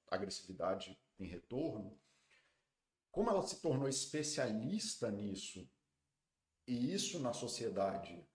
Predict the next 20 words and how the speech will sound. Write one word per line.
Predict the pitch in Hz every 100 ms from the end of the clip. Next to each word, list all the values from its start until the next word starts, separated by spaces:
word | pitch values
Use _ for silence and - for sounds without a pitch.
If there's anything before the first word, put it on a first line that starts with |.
| _ _ _
acaba | - - 120 127
produzindo | 139 135 104 113 165 156
um | 123
monte | 113 160 170 113
de |
coisas, | 104 - 117 175 151 110 101 - -
isso | 127 - -
se | 180 -
torna | - 127 147 180 160 127
meio | 110 113 131 143
que | 143
o | 143
comportamento | 147 139 143 135 139 131 -
padrão | - 151 131 120 143
da | 139
pessoa, | - 147 - 104 80 76 - _ _ _ _ -
tanto | 170 208 208
quanto | - 120 -
falar | 135 107 104
português, | - 143 - 185 117 - - -